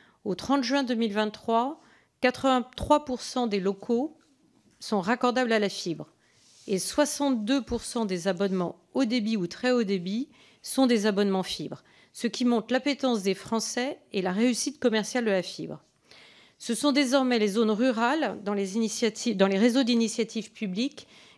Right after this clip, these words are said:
qui représentent plus de deux tiers, soixante-dix pour cent exactement, des nouveaux déploiements. Dans les zones très denses et les zones amis du territoire,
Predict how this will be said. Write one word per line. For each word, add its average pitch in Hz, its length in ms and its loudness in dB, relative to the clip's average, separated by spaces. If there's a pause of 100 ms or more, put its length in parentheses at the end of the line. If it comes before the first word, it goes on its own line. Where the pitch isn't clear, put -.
qui 226 140 2
représentent 226 600 2
plus 202 140 0
de 165 60 -4
deux 208 200 2
tiers, 240 460 -2
soixante-dix 233 500 0
pour 214 180 4
cent - 160 -2
exactement, 196 580 0
des 208 140 2
nouveaux 208 280 2
déploiements. 185 500 0 (840)
Dans 196 120 4
les 233 120 6
zones 294 220 4
très 247 220 0
denses 202 600 -2 (140)
et 202 80 0
les 202 120 4
zones 262 240 4
amis 226 260 4
du 208 140 -4
territoire, 202 720 0